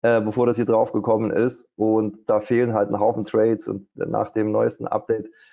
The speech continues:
sind die Sachen halt, äh, da halt schon ein bisschen besser drin. Das heißt, die hier, die Sache, die ist halt deutlich näher dran an dem, was ich da halt die letzte Zeit gehandelt habe.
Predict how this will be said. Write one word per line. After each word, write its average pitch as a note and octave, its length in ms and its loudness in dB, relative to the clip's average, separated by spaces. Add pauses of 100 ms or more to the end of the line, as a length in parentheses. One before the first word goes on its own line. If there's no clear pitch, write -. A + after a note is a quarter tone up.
(140)
sind A2+ 360 -4
die A2 80 -2
Sachen G#2+ 540 -2 (560)
halt, G#2 600 -2
äh, G#2 180 0 (240)
da G#2 220 -2
halt G#2 180 -2
schon G#2 100 -6
ein G2 60 -6
bisschen G2 280 -8
besser G2+ 260 0
drin. - 200 -6
Das - 160 -8
heißt, G#2 360 0
die A2 320 -10
hier, G#2+ 400 0
die A2+ 280 -10
Sache, G#2 520 -2 (160)
die G2+ 160 -8
ist - 180 -8
halt G#2 180 -2
deutlich G#2+ 300 0
näher G#2 260 2
dran G2+ 320 -4
an F#2+ 140 -10
dem, G2+ 180 0
was F#2+ 120 -4
ich F#2+ 100 -8
da G2 140 -2
halt G2 120 -2
die F#2+ 60 -2
letzte G2 260 -4
Zeit F#2+ 300 0 (1300)
gehandelt B2+ 460 0
habe. G2 520 2